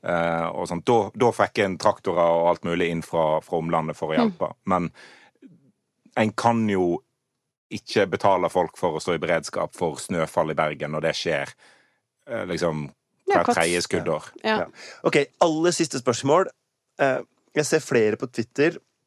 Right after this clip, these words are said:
Speaker 3: eh, som jo ikke vi journalister skal oppsøke, selvfølgelig, men, eh, jeg var der innom en liten tur, bare for å se hva de andre drev med.
Speaker 2: Mm.
Speaker 3: Eh, og <laughs>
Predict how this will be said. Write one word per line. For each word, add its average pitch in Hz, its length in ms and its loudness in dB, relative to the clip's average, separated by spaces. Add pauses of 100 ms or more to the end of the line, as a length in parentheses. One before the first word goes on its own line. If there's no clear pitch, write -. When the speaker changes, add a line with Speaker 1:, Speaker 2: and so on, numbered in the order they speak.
(640)
Speaker 3:
eh, 107 300 2
som 120 200 -2
jo 113 280 2
ikke 110 240 -8
vi 104 80 -4
journalister 98 340 -4
skal 90 300 0 (260)
oppsøke, 98 400 -4
selvfølgelig, 107 480 0
men, 135 380 2 (180)
eh, 117 320 6
jeg 117 100 6
var 107 120 4
der 156 240 4 (100)
innom 113 300 0
en 113 60 -2 (240)
liten 113 340 -4
tur, 131 160 2
bare 123 100 4
for 117 100 -4
å - 40 -4
se 113 80 0
hva 104 80 -2
de 120 100 4
andre 101 160 -4
drev 90 200 0
med. 123 180 2
Speaker 2:
Mm. 208 400 0
Speaker 3:
Eh, 151 140 6 (160)
og 156 140 0 (240)
<laughs> - 500 -4